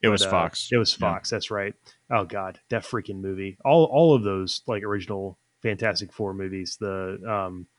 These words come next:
Speaker 2: eh, where they had, like, the Fantastic car or whatever, but it was, like, you
Speaker 1: Yep.
Speaker 2: know, a Dodge branded, and they're like, you know, "That thing got a Hemi? Yuck, yuck, yuck." It was so bad. God dang, I
Speaker 1: It
Speaker 2: hate
Speaker 1: was
Speaker 2: that movie.
Speaker 1: bad.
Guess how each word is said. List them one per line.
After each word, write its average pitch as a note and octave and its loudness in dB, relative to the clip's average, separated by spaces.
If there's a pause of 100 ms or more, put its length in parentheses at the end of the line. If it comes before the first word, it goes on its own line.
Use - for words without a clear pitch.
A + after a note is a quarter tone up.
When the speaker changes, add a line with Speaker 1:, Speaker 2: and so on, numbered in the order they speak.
(540)
Speaker 2:
eh, F#3+ -8 (220)
where A#2+ 2
they G#2+ 0
had, A2+ 0
like, G#2 -2
the G#2+ -2
Fantastic G#2 -6
car G#2+ -2
or A2 -4
whatever, G#2+ 2
but G2+ -6
it G2+ -4
was, F#2+ -6
like, F#2+ -4
you - -10
Speaker 1:
Yep. G2+ 4
Speaker 2:
know, G2+ -6
a G2 -4 (300)
Dodge G2+ 2
branded, G#2 0
and F#2+ -6
they're G2 -6
like, F#2 -8 (100)
you G#2 -12
know, F#2+ -6
"That A#2+ 0
thing C#3+ 2
got C3 2
a A2 0
Hemi? B2+ -2
Yuck, - 0
yuck, C#3+ 2
yuck." B2+ 0 (120)
It - -14
was A#2+ -4
so G#2+ -2
bad. F#2+ -4 (140)
God G#2+ -4
dang, G2 -6
I F#2 -6
Speaker 1:
It F#2+ 0
Speaker 2:
hate G2 4
Speaker 1:
was F#2 2
Speaker 2:
that - -8
movie. F2+ -2
Speaker 1:
bad. D#2+ -4